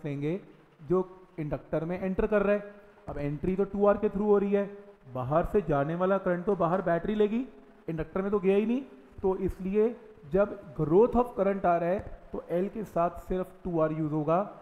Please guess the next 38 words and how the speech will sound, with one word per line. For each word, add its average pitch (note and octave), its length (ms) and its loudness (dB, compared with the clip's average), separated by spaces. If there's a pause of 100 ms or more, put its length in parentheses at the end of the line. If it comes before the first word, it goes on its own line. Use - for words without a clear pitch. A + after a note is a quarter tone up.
(160)
तो F#3+ 60 0
time F#3+ 400 0
constant F3 500 -2
क्या E3+ 140 2
बनेगा? E3+ 320 -2
L D#3 200 0
by F3 240 2 (360)
two D#3 160 -2
hour। - 120 -12 (1080)
लेकिन F#3 480 0 (540)
जब G#3 320 2
decay F#3+ 320 4
of A#3 140 4
current F3+ 440 0
है, C3 200 -6 (140)
decay F3 420 -2
का G3 100 2
मतलब F#3 240 -2
battery F#3 280 0
हटा E3+ 300 0
दो, D3+ 120 -4 (1700)
Battery D#3+ 340 2
हटा F3 300 2
दी, G#3 240 0 (360)
अब - 200 0
इंडक्टर F#3+ 460 -2
अपना G3 320 -2
करंट F#3+ 340 -2
किसको F3+ 280 -2
देगा? D3 340 -2 (300)
टू E3+ 200 0
आर E3+ 140 0
के E3+ 140 -8
साथ E3 240 -4 (140)
आर D3+ 200 0
को D#3 140 -2
भी C#3+ 100 -2
देगा, C3 280 -6